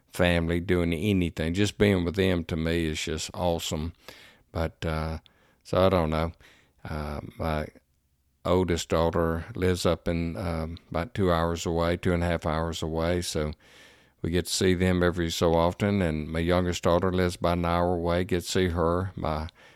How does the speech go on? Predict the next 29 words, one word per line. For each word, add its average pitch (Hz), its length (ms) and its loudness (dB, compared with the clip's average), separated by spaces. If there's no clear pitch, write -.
middle 117 300 10
daughter 92 340 6
lives 95 320 4
in 87 220 0
Washington 82 560 0
State, 98 400 0
so 87 260 -2
unfortunately 90 640 -2
we 92 140 0
don't 95 160 0
get 92 140 -4
to - 60 -8
see 95 340 0
her 95 340 2
quite 90 280 0
as 90 140 -6
much. 92 380 0
But 85 160 0
I 85 80 -2
tell 107 180 0
you, 90 140 2
Washington 85 580 0
<laughs> - 20 -8
State - 420 -4
is - 140 -6
a - 60 -8
great 92 380 -2
place 95 380 -2
to, 80 180 -4